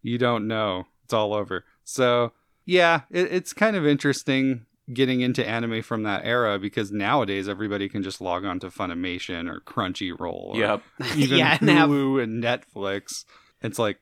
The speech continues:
Speaker 1: "Here you go. Here's, here's anime." Or, uh, what? A, High Dive. Yes.
Speaker 3: Oh,
Speaker 1: High Dive.
Speaker 3: yeah.
Speaker 1: Retro Crush.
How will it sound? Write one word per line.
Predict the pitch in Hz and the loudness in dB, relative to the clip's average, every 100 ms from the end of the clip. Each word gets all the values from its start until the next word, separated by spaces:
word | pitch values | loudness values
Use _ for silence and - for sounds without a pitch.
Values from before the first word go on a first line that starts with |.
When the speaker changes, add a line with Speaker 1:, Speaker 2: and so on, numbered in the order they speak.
| _ | _
Speaker 1:
"Here | - 104 | -6 -4
you | 120 | -4
go. | 135 180 160 | 0 4 4
Here's, | 131 123 120 - | 4 2 0 -8
here's | 120 123 117 | -4 -2 -2
anime." | 120 123 110 107 | -2 -2 -4 -2
Or, | 107 107 104 _ _ | -4 -4 -8 _ _
uh, | - 101 101 98 98 98 _ - | -8 -6 -4 -4 -4 -6 _ -4
what? | 123 120 | -2 -2
A, | 117 - | -4 -8
High | - - 175 | -6 0 0
Dive. | 143 101 90 87 85 - | 0 0 0 -2 -6 -6
Yes. | 101 90 90 - - _ _ - | -4 -4 -6 -12 -20 _ _ -10
Speaker 3:
Oh, | 127 190 | -4 0
Speaker 1:
High | 214 | 2
Dive. | 190 | 2
Speaker 3:
yeah. | 160 90 - | 0 -2 -4
Speaker 1:
Retro | 127 131 143 - 120 107 | 2 2 2 2 0 0
Crush. | - 101 85 - - | -2 -2 -2 -8 -12